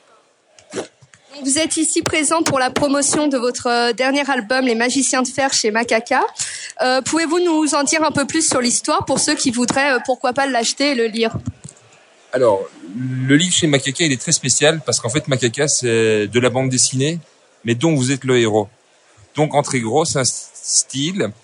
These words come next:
Speaker 2: euh, où on va ricocher de case en ca-, oh, de case en case et visiter, euh, différents, euh, lieux. Et là, on commence dans Paris, on choisit deux personnages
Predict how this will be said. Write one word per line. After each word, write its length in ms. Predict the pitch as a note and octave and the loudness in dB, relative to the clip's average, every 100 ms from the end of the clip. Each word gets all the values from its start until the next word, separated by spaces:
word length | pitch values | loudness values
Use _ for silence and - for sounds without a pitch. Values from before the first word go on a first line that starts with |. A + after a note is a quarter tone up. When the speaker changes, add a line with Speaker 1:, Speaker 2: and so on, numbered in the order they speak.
| - - - _ G2 | -20 -20 -20 _ 0
Speaker 2:
euh, 300 | A2+ A2+ A2 | 2 2 2
où 160 | C3 C3+ | 0 2
on 40 | |
va 220 | C3+ B2+ | 4 2
ricocher 400 | B2 C#3+ D#3 - | 0 -2 0 0
de 80 | C3 | 0
case 400 | A2+ D#3 C#3+ B2 | -2 0 0 0
en 100 | B2+ A2 | -2 0
ca-, 220 | C3 C3 G#2+ | 0 0 0
oh, 140 | G2 | -2
de 100 | F#2+ - - | -4 -8 0
case 460 | E3 D3+ C3 A#2+ A2+ | 2 4 4 2 2
en 140 | A2 | 0
case 580 | G#2 C3 C3+ D3+ - G#2+ F#2+ - | 0 0 2 4 2 -2 -4 -4
et 160 | A#2 A#2+ | 0 2
visiter, 480 | B2 C3 A#2+ D3+ C#3+ | 2 -2 2 2 4
euh, 140 | A2 | 2
différents, 920 | A2 B2+ C3+ A#2+ B2+ B2+ A#2+ G#2 G2+ | 0 -2 0 2 2 2 2 2 2
euh, 40 | G2+ - | 0 -6
lieux. 400 | G#2 A2 A#2 D3 E3 - _ | -4 0 2 2 -2 -4 _
Et 80 | G#2+ | -4
là, 120 | B2+ | -4
on 40 | B2+ | -2
commence 280 | C3+ B2+ | 0 0
dans 120 | C3 A#2+ | 2 0
Paris, 380 | B2 A2 D#3+ D#3+ | 0 -2 -4 -6
on 60 | A#2+ | -4
choisit 300 | - A2+ A2+ | -4 -4 0
deux 140 | D3+ | 0
personnages 760 | D3 B2+ C3 B2 B2 D3 D3 | 0 -2 -2 0 0 0 -2